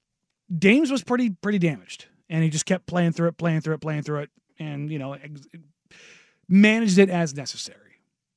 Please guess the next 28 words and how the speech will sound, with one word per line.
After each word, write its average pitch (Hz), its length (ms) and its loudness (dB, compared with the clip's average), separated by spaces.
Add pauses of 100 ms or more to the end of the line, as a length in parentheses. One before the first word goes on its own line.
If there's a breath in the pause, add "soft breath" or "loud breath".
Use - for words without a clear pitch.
(480)
Nasir, 214 720 2 (480)
unfortunately, 185 760 2
Nas's 165 840 -2 (120)
lower 170 400 0
body's 165 400 2
built 170 240 -4
like 165 180 -4
mine, 208 420 -4
and 156 100 -4
if 135 60 -8
there's 165 180 -2
an 147 60 -8
injury 175 260 0
to 156 80 -4
find 190 280 -2
it, 185 120 -6
he 175 160 -8
was 160 160 -6
gonna 147 180 -10
find 104 320 -18
it. - 80 -20 (840)
Uh, 131 180 -12
that's 131 200 -12
just, - 240 -10 (380)
some 175 240 0
guys 160 300 0
are 156 60 -8
just, 135 240 -14